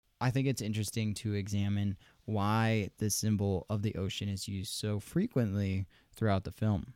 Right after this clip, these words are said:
To start off, Suleiman and his crew perish in a storm on the ocean. So there is some foreshadowing happening with the extensive portrayal of the ocean in the beginning. But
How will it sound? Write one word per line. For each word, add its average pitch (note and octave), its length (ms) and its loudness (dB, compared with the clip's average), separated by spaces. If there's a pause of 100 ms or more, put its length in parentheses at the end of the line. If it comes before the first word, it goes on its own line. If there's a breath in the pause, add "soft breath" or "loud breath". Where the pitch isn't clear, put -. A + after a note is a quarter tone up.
(100)
To C#3+ 100 -2
start F#3 300 4
off, A2 320 4 (480)
Suleiman C3 760 4 (200)
and A2 100 0
his A2 140 0
crew A#2+ 280 2
perish A2+ 560 2
in A2 100 -4
a G2+ 80 -2
storm F#2+ 640 -2
on F#2+ 160 -4
the F#2 160 -6
ocean. - 420 -6 (1000 soft breath)
So B2 240 2
there C3+ 200 0
is F3 140 -2
some C3 180 0
foreshadowing G2+ 600 0
happening G2 600 -2
with G2 160 -4
the F#2+ 320 -6
extensive G#2 600 -6
portrayal F#2+ 640 -4 (120)
of G2+ 200 -4
the G#2 160 -2
ocean F2+ 280 -6
in F#2+ 80 -6
the F2+ 80 -6
beginning. A2 520 -2 (560 soft breath)
But D3+ 320 2